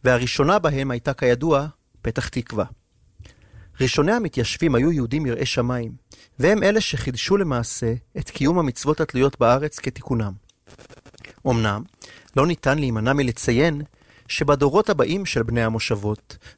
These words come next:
רבים כבר לא דקדקו בקלה כבחמורה כאבותיהם המייסדים. כך או כך, בשנה הראשונה, לאחר שהיבול עלה יפה,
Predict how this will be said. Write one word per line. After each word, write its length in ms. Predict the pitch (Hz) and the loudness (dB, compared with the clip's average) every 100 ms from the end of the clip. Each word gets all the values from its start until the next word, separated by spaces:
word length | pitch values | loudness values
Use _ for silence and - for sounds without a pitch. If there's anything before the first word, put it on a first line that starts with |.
| - | 0
רבים 480 | 143 139 190 185 175 _ _ | 2 2 0 0 -6 _ _
כבר 220 | - 147 | 0 2
לא 160 | 160 208 | 4 2
דקדקו 680 | 185 - 123 123 - 127 123 - _ - | 0 -6 -6 -6 -2 -4 -4 -10 _ -6
בקלה 400 | 117 117 113 135 | -4 0 2 2
כבחמורה 800 | - 117 - 117 113 110 151 151 - _ _ - | 0 -4 0 0 0 2 2 2 -6 _ _ -2
כאבותיהם 640 | 143 117 117 127 120 123 | 0 2 0 0 0 0
המייסדים. 640 | 113 113 113 - 107 101 104 _ _ _ _ _ - - - | 0 0 -2 -4 -10 -10 -16 _ _ _ _ _ -20 -20 -4
כך 240 | 175 - | -2 -2
או 80 | - | -10
כך, 440 | 110 - - - - _ - - - | -10 -10 -14 -18 -20 _ -20 -14 -6
בשנה 400 | 123 127 120 165 | -4 0 0 0
הראשונה, 460 | 151 - 139 117 110 _ _ - - _ | -2 -6 -4 -4 -6 _ _ -20 -20 _
לאחר 420 | 131 135 - 180 185 | 2 2 2 2 2
שהיבול 640 | - 143 127 113 123 120 | 0 0 0 0 -2 -2
עלה 260 | 135 123 131 | 0 2 2
יפה, 320 | 127 - | 0 -4